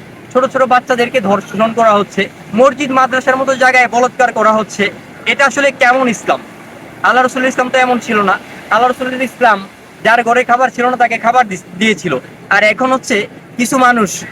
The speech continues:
হচ্ছে ধন কুবির, যারা পৃথিবীর সকল সম্পত্তি নিজেদের কু-, কাছে কুক্ষিগত করছে। আর আগে সম্পদশালীরা তাদের সম্পদ নিয়ে নিয়ে মানুষের ধারে ধারে ঘুরতো, যদি কারো প্রয়োজন হতো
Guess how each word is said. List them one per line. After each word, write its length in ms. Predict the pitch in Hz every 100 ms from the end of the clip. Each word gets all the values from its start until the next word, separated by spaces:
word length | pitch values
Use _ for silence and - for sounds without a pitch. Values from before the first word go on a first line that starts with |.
| -
হচ্ছে 220 | 233 233 226
ধন 260 | 214 254
কুবির, 300 | 254 226 196 - - -
যারা 180 | 220 254
পৃথিবীর 360 | 240 240 320 247
সকল 300 | 269 277 262
সম্পত্তি 560 | 277 269 269 - 175 - - 214
নিজেদের 360 | 247 247 269
কু-, 140 | 269 233 - -
কাছে 220 | 247 247 269
কুক্ষিগত 440 | 247 - 240 240
করছে। 420 | 233 214 - - - - -
আর 160 | 190 214
আগে 180 | 240
সম্পদশালীরা 800 | 254 240 247 254 247 233 262 202 - - -
তাদের 200 | 233 247
সম্পদ 320 | 247 247 254
নিয়ে 160 | 254
নিয়ে 160 | 254 254 226
মানুষের 400 | 226 226 247 254
ধারে 260 | 214 240
ধারে 120 | 240
ঘুরতো, 400 | 226 196 - 160 - - -
যদি 160 | 247 254
কারো 200 | 240 254
প্রয়োজন 360 | 269 262 254
হতো 280 | 233 226 285